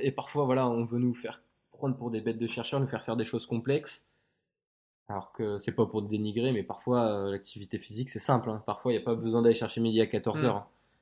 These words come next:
Speaker 1: C'est, euh, on
Speaker 2: Être pra-,
Speaker 1: Voilà.
Speaker 2: pragmatique, en fait.
Speaker 1: Ouais,
Speaker 2: Être
Speaker 1: voilà, c'est ça,
Speaker 2: pragmatique et
Speaker 1: c'est
Speaker 2: être concret.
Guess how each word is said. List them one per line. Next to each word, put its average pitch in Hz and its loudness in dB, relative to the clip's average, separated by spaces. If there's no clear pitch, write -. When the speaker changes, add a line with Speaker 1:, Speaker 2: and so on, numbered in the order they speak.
Speaker 1:
C'est, 113 4
euh, 117 10
on 110 2
Speaker 2:
Être - -2
pra-, - -6
Speaker 1:
Voilà. - -2
Speaker 2:
pragmatique, 147 2
en - -14
fait. - -10
Speaker 1:
Ouais, 127 2
Speaker 2:
Être 117 2
Speaker 1:
voilà, 113 2
c'est - 2
ça, 123 -2
Speaker 2:
pragmatique 135 2
et 110 -2
Speaker 1:
c'est 107 -2
Speaker 2:
être 98 -8
concret. 135 -8